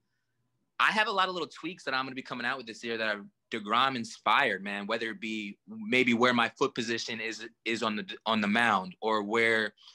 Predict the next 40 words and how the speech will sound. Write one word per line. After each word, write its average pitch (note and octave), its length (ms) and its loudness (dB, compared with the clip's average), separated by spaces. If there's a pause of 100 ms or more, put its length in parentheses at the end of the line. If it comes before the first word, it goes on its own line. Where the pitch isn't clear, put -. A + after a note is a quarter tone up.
(320)
my A2 160 0
hand C#3 460 -6
pump G#2+ 260 -8
is, F#2 440 -6
or G#2+ 420 2 (340)
what C#3 220 4
it C#3+ 100 2
is C#3 160 0
DeGrom's B2 460 2
thinking A2+ 280 -4
about G#2 280 0
when A2+ 180 -6
he A2+ 180 -4
has C#3 320 -2
his A2 180 -8
hand G#2 340 -6
pump G2+ 180 -8
or G2+ 80 -12
when G#2+ 140 -8
he G#2+ 100 -18
lifts A2+ 300 -6
his G2 160 -8
leg. A2 500 0 (380)
Like, G#2+ 120 -2
I've C#3 200 4
incorporated D#3 540 -2
a A#2 40 -2
lot B2+ 160 2
of A2+ 100 -6 (120)
things C3 260 -8
that G#2+ 180 -4
he's A#2 200 -8
doing A2+ 360 -4
that G#2 120 2
have G2+ 140 0
helped A#2 200 -8
me A#2 80 -16
stay G#2+ 220 -4
more A2 220 -2
compact A2 880 -4